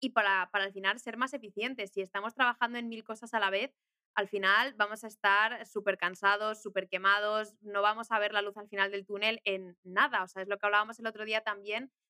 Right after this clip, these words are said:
de, de poner foco, ¿no? Que al final muchas veces, eh, es muy importante enfocarnos en ciertas cosas en concreto y en vez de tener un abanico de mil cosas abiertas a la vez, eh, centrarnos, ¿no? Pues esto es un poco lo mismo, es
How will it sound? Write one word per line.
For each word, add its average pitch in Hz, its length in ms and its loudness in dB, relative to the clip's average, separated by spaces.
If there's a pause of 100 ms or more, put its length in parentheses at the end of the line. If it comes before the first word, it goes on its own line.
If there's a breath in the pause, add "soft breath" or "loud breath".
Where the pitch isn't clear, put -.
(160)
de, 185 520 -2
de 190 120 0
poner 202 340 -4 (120)
foco, 233 300 -6
¿no? 240 200 -4
Que 214 100 -12
al 190 100 -8
final 196 340 -4
muchas 214 320 -12
veces, 233 420 -10 (460)
eh, 190 300 -2
es 196 120 -4
muy 220 120 -12
importante 226 760 -4
enfocarnos 202 920 -4
en 185 440 -8
ciertas 208 320 -6
cosas 220 300 -16
en 202 120 -12
concreto 190 500 -6
y 226 80 -8
en 202 100 -14
vez 190 100 -6
de 196 80 -8
tener 202 280 -10
un 202 100 -4
abanico 196 380 -4
de 190 100 -4
mil 190 180 -14
cosas 196 280 -18
abiertas 190 400 -8
a 185 40 -14
la 180 100 -8
vez, 190 260 -6 (480)
eh, 180 360 -6
centrarnos, 185 600 -4
¿no? 202 160 -8
Pues 208 160 -14
esto 196 180 -12
es 208 80 -12
un 208 120 -12
poco 226 500 -4
lo 196 180 -6
mismo, 190 500 -16
es 190 400 -4